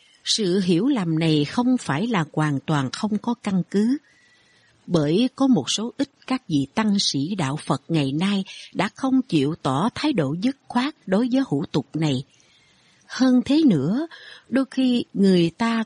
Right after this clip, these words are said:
còn nhìn thấy vàng mã được mang đến đốt ngay trước các sân chùa. Để làm rõ hơn vấn đề, chúng ta hãy dựa vào các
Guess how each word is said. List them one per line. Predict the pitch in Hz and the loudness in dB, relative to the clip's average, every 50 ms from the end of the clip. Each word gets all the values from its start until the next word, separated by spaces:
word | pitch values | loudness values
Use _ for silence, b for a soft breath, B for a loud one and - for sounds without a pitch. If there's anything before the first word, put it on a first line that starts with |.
| - | -2
còn | - 180 165 156 151 147 151 | 0 0 2 4 4 4 4
nhìn | 165 170 160 147 147 | 4 6 4 4 2
thấy | 180 226 269 311 269 190 | 2 2 0 0 0 0
vàng | 175 165 160 156 143 147 | 0 0 0 0 -2 -2
mã | 151 139 135 160 202 277 285 226 | -2 -2 -2 -2 -2 -2 -2 0
được | 185 156 143 139 - - | 0 0 0 0 -2 -2
mang | 208 214 208 208 185 190 | 0 0 0 0 0 0
đến | 190 190 214 269 311 277 | 0 0 2 2 0 2
đốt | 226 214 254 320 - - | 2 0 0 0 -2 -4
ngay | 185 185 202 190 180 170 - | -2 0 2 2 0 0 0
trước | - 233 269 - _ | 0 0 0 -2 _
các | - 247 247 | -8 -6 -4
sân | - - - 202 185 160 - | -4 -4 -2 -4 -4 -6 -4
chùa. | - 156 147 135 117 117 - _ _ _ _ _ _ _ _ _ _ _ _ _ _ _ _ _ _ _ _ _ _ _ _ _ _ _ _ _ _ _ _ _ | -2 0 0 0 -2 -6 -10 _ _ _ _ _ _ _ _ _ _ _ _ _ _ _ _ _ _ _ _ _ _ _ _ _ _ _ _ _ _ _ _ _
Để | 175 156 147 165 220 269 | 0 0 2 2 0 0
làm | 285 247 190 165 156 | 0 0 0 0 -2
rõ | 147 - 135 175 | -2 -2 -2 0
hơn | 220 226 233 240 214 196 185 | 0 2 2 2 2 2 2
vấn | 202 214 254 294 285 | 2 2 4 4 4
đề, | 196 160 147 135 123 123 - b b b b b b b b b b b b _ | 4 4 2 2 0 -2 -4 b b b b b b b b b b b b _
chúng | - 220 233 247 | 0 2 2 0
ta | - - 214 190 190 180 175 180 | 0 -2 -2 0 0 0 -2 0
hãy | 170 185 180 151 156 202 220 214 | 2 2 4 4 4 2 0 2
dựa | 190 156 143 147 165 | 2 2 2 2 0
vào | 170 175 151 147 143 139 | 0 0 0 0 0 -2
các | - - 269 - | -2 -4 -4 -4